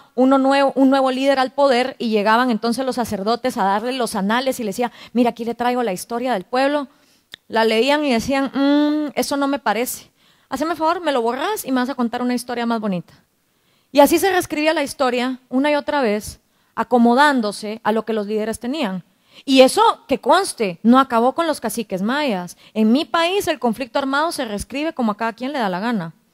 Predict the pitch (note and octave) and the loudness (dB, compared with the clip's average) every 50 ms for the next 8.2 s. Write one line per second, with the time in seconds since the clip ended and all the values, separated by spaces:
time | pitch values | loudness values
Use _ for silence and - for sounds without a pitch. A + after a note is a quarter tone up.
0 | _ _ _ - - - A#3 A3+ A3 - A#3 A#3+ A#3+ B3+ A#3+ A#3 A3 G3+ F#3+ - | _ _ _ -18 -6 -2 -2 -2 0 0 -2 -2 -2 -2 -2 -2 -4 -4 -6 -6
1 | G#3+ A3+ C4+ C4 G3 - G3 F3 - F3 E3+ E3 - A3 G#3+ G3+ E3+ - _ _ | -4 -4 -4 -4 -6 -8 -12 -12 -10 -12 -10 -4 -2 -2 -2 -2 -6 -12 _ _
2 | _ _ _ _ _ _ _ _ _ _ _ _ _ _ _ _ _ _ _ _ | _ _ _ _ _ _ _ _ _ _ _ _ _ _ _ _ _ _ _ _
3 | _ _ _ _ _ - C#4+ C#4 - D4 C#4+ - D4+ F#4 G4+ A#4+ B4 A4 F#4+ - | _ _ _ _ _ 4 4 6 6 4 4 4 4 4 4 4 4 4 2 2
4 | D#4+ D4+ D4+ E4+ F#4+ F#4 E4 C4+ A#3+ A#3 A3+ A#3+ A3+ - _ - B3+ B3 C#4+ D#4 | 0 0 2 2 4 6 6 6 6 4 2 0 -4 -6 _ -2 0 0 0 0
5 | E4 - E4 - D4+ D4 D4 C#4+ - C4+ - D4 D4 C#4+ D#4 D4+ - A3+ - - | -2 -2 -2 -2 0 0 0 0 -2 -2 0 -2 -2 0 -2 -2 -2 -4 -2 -2
6 | C4+ C4+ C#4 C4 C4 D#4+ F4 E4+ D4+ B3+ A3+ A3 G#3+ B3 B3 - - C4+ A#3 - | 0 0 0 0 0 0 0 0 0 0 0 0 -2 -4 -6 -4 -6 -8 -8 -6
7 | C4+ C#4 C#4+ - C#4+ B3+ A#3 A3 G3+ - - G3+ F#3+ F#3 F3+ F#3 - - B3+ A#3+ | -6 -8 -4 -2 -2 -2 0 0 -2 -2 -2 -2 -2 -2 -2 -4 -6 -6 -4 -2
8 | G#3+ G#3 A3+ A#3+ | -2 0 -2 -4